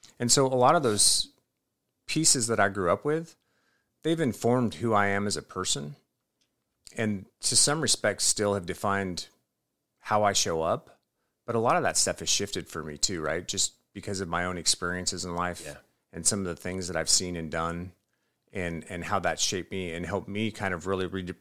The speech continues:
Speaker 1: redefine for myself what those, those core characteristics and those core
Speaker 2: Mm-hmm.
Speaker 1: values are. And that's just all part of that self-inspection process.
Speaker 2: Well, a lot of that's your, just the way that you've transitioned from youth to adolescence to adulthood.
Speaker 1: It is.
Speaker 2: You know, and, and,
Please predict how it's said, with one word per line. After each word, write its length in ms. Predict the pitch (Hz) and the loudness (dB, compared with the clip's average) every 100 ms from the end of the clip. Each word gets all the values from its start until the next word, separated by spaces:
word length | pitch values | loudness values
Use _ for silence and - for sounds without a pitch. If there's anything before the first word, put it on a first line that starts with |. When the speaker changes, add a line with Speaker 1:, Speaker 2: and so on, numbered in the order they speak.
| - | -2
Speaker 1:
redefine 640 | 127 127 101 104 110 110 | 0 2 2 2 4 2
for 140 | 104 | 0
myself 640 | 95 80 - 113 104 85 - | 0 0 2 4 4 2 -2
what 180 | 87 - | -6 -4
those, 480 | 85 80 - - - _ _ _ _ | -4 -2 -4 -4 -8 _ _ _ _
those 180 | 90 85 | -2 -2
core 240 | - 98 | 0 -2
characteristics 800 | 87 101 92 - 82 - 98 - | 0 0 -2 -2 -4 -4 -4 -6
and 80 | 80 | -6
those 140 | 76 | -4
core 220 | - 90 | -4 -6
Speaker 2:
Mm-hmm. 60 | 78 | -4
Speaker 1:
values 380 | 71 76 71 67 | -2 -4 -6 -8
are. 160 | 64 | -8
And 120 | 71 104 | -6 -6
that's 180 | 123 | -2
just 180 | 135 123 | 0 0
all 80 | 90 | 0
part 220 | - 85 | 0 -2
of 40 | 85 | 0
that 160 | 69 | 0
self-inspection 720 | - 73 - - 76 - 65 | -2 -4 -6 -6 -6 -8 -8
process. 560 | - - - - - - _ _ | -10 -6 -6 -6 -8 -10 _ _
Speaker 2:
Well, 120 | 196 | -8
a 20 | |
lot 160 | 76 80 | -2 2
of 80 | 95 | 2
that's 300 | 95 - - | 2 0 -4
your, 320 | 85 80 - _ _ _ _ _ - | -4 -6 -8 _ _ _ _ _ -8
just 200 | 123 - | -4 -2
the 80 | |
way 220 | 110 98 90 | 0 0 -2
that 160 | 80 | -6
you've 280 | 85 85 78 _ - | -12 -14 -18 _ -4
transitioned 500 | - 123 120 - 98 | 2 2 2 0 0
from 180 | 92 82 | -2 -2
youth 260 | 90 90 | -2 -2
to 120 | - | -4
adolescence 560 | 82 90 82 90 98 - | 0 0 0 -2 0 -2
to 120 | - | -2
adulthood. 480 | 92 69 64 76 71 - | -2 -2 -2 -4 -4 -2
Speaker 1:
It 100 | 82 | -2
is. 260 | 73 - - | 0 -2 0
Speaker 2:
You 80 | |
know, 140 | 85 85 | 0 0
and, 100 | 76 | -2
and, 240 | 87 82 | -4 -4